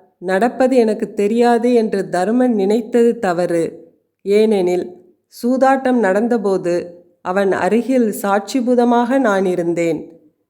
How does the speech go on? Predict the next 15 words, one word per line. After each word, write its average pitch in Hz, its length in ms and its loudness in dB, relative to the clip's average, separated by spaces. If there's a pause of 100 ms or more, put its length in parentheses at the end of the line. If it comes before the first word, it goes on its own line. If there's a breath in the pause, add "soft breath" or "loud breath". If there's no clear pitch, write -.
(600)
இதை 220 340 4
தருமன் 240 560 2
உணர்ந்திருந்தால் 214 920 0 (260)
தவறு 220 380 0
நடந்திருக்காது. 190 1000 0 (460)
இப்போது 220 520 2
புரிந்திருக்குமே?" 240 1200 0 (160)
என்று 214 320 -4
கேட்டான் 190 540 0
கிருஷ்ணன். 180 840 -6 (360)
கிருஷ்ணனின் 240 760 2
காலில் 214 500 2
விழுந்து 208 440 0
வணங்கினார் 202 720 2
உத்தவர். 180 640 0